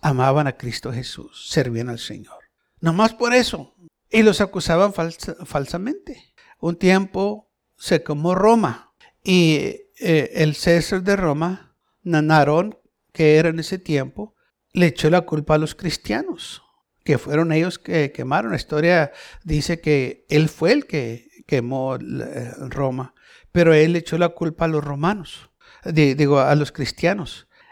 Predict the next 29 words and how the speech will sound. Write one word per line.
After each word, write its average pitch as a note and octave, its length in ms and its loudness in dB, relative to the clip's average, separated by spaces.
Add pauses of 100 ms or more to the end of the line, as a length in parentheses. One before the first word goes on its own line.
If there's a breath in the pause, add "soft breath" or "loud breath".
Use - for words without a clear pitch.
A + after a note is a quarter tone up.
(140)
Entonces F#3 420 2
todos A#3+ 200 6
los B3 160 4
romanos G3+ 460 0
se - 200 0
levantaron D3 600 0
contra F3 260 -2
los F3 160 -2
cristianos C3 760 -6
y D3+ 320 -2 (320 loud breath)
los - 160 -2
empezaron C#3 520 0
a E3+ 60 2
perseguir E3 800 -2
y C3+ 480 -6 (160)
crucificaron C#3 720 -2
a F3+ 60 0
muchos D3 440 -6
y B2+ 60 -4
les C3 200 -6
encendían B2+ 360 -4
en D#3 100 -4
fuego. G#3 420 -6
Para C3+ 140 0
la B2 60 -2
orilla C3 180 -2
de F#3 120 -2
las F#3+ 180 -4
calles D#3+ 420 -2